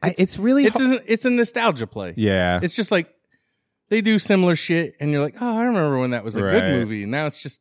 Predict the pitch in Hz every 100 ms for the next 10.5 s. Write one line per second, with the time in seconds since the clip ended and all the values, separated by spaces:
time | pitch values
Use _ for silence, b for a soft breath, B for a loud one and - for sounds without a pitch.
0 | - 127 127 143 160 120 107 98 104 101
1 | 101 95 95 95 _ - 196 254 240 202
2 | 165 - 160 - 170 170 170 165 135 117
3 | 107 - - 135 131 135 - 131 131 135
4 | 117 113 113 113 113 120 117 113 117 110
5 | 107 101 - 113 110 113 107 104 101 -
6 | 104 101 90 - - 107 107 104 98 -
7 | - 113 117 131 156 151 135 135 156 175
8 | 170 151 - b b b b b 151 -
9 | 143 151 151 170 175 202 240 196 175 139
10 | - 151 135 -